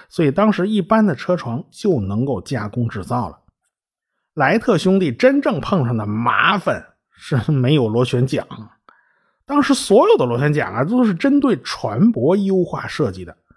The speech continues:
主要呢，就是用作划水。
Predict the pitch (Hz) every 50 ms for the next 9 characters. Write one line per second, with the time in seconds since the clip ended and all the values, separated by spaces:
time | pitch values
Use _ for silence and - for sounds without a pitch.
0 | _ _ _ _ _ _ _ _ - 131 123 143 180 202 208 196 175 165 165 160
1 | - _ _ _ _ _ - 175 143 143 139 123 143 175 202 214 175 143 127 151
2 | 127 - - - 135 139 160 220 392 - - - - 190 - - - - 135 -